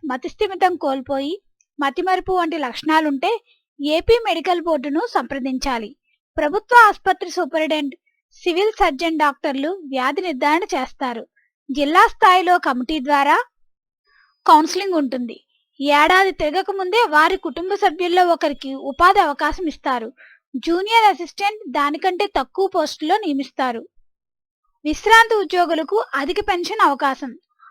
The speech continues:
ఆర్టీసీ విశ్రాంతి ఉద్యోగులకు అధిక పెన్షన్కు అవకాశం కల్పిస్తున్నట్లు ప్రభుత్వం మంగళవారం ఉత్తర్వులు జారీ చేసింది.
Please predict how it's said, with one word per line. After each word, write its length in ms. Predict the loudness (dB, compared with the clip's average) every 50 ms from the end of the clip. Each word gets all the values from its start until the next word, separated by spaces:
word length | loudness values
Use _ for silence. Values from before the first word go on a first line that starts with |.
| _ -6
ఆర్టీసీ 580 | 0 0 0 0 2 2 2 2 2 4 2 2 2
విశ్రాంతి 520 | 0 -2 -6 -6 0 2 2 2 2 0 -4
ఉద్యోగులకు 600 | -4 -4 -2 0 0 0 0 -2 -6 -6 -6 -6 -4
అధిక 300 | -4 -4 -6 -6 -6 -8
పెన్షన్కు 500 | -4 -4 -4 -4 -4 -6 -8 -8 -4 -2 -2
అవకాశం 440 | -2 -2 -2 -4 -4 -4 -4 -6 -8
కల్పిస్తున్నట్లు 840 | -4 -4 -6 -6 -6 -12 -14 -10 -8 -6 -4 -4 -4 -6 -8 -8 -8 -8 -8 _ _ _ _ -8
ప్రభుత్వం 420 | -6 -6 -4 -4 -4 -2 -2 -2 0
మంగళవారం 560 | 0 0 0 0 0 2 4 4 4 4 2 -4 -6
ఉత్తర్వులు 420 | -10 -6 -4 -2 -2 0 -2 -2
జారీ 320 | -2 -2 -4 -4 -4 -4 -6
చేసింది. 460 | -8 -8 -10 -8 -8 -10 -10 -12 -14